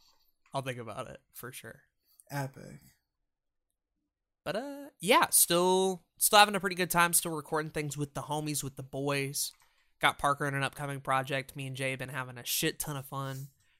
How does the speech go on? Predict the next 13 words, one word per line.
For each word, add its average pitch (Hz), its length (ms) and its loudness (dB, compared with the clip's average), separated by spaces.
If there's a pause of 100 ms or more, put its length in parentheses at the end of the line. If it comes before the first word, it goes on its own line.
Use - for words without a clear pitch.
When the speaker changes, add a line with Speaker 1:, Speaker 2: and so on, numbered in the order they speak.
(120)
Speaker 1:
recording 123 300 -8
Breath 131 160 -4
of - 60 -16
the 139 60 -10
Wild 127 220 -2
for - 200 -12
L 139 120 -6
H - 320 -4
G. 196 520 8 (480)
That's 143 220 2
Speaker 2:
Yeah. 156 40 -2
Speaker 1:
been 160 100 -2
awesome. 151 600 0